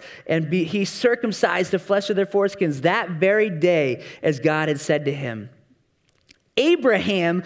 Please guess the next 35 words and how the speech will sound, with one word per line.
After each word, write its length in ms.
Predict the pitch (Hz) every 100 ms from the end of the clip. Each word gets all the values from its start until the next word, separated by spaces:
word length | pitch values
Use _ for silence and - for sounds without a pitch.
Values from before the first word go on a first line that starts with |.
| - -
was 320 | - 220 220 185
ninety-nine 1300 | 180 214 254 311 339 330 311 240 254 254 254 254 233
years 600 | 190 202 233 240 226 -
old 420 | 208 214 202 160
when 100 | 160
he 100 | 165
was 120 | 165
circumcised 680 | - 185 180 175 185 170 165
in 60 | 170
the 80 | 151
flesh 320 | - 165 165
of 80 | 151
his 120 | 147
foreskin, 680 | - 165 165 - 175 175 180 - - - -
and 220 | 220 214 -
Ishmael, 500 | 349 - 262 247 233
his 160 | 247
son, 440 | - 202 190 196 196
was 220 | 214 214
thirteen 680 | - 262 277 277 269 285 269
years 280 | 233 208 185
old 240 | 185 165
when 80 | 175
he 200 | 240 339
was 180 | 320 294
circumcised 680 | 220 190 170 190 160 156
in 60 | 165
the 80 | 147
flesh 300 | 160 156 156
of 80 |
his 120 | 143 139
foreskin. 640 | 160 160 160 160 135 120 - - -
That 520 | 151 147 285 349 - -
very 720 | 185 165 254 302 339 339 339 330 - - 156 139
day, 720 | 294 330 269 160 117 101